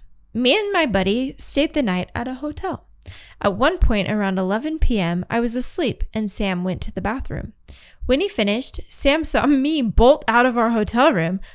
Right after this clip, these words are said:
go across the hall and knock on the opposite door. He had to guide me back to the room.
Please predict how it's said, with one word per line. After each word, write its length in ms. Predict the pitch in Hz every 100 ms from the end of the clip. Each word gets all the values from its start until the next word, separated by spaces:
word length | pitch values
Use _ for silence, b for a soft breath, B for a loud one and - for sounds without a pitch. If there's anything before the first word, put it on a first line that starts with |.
| -
go 160 | 269
across 480 | 254 - 254 320 -
the 160 | - 233
hall 300 | 254 254 202
and 140 | 202
knock 260 | 202 226 226
on 100 | 214
the 100 | 214
opposite 420 | 190 - - -
door. 340 | 247 254 - - b b b b b
He 120 | 311
had 100 | 269
to 80 | 233
guide 320 | - 202 202
me 100 | 214
back 260 | 196 180 -
to 120 | 190
the 100 | 196
room. 340 | 302 - 175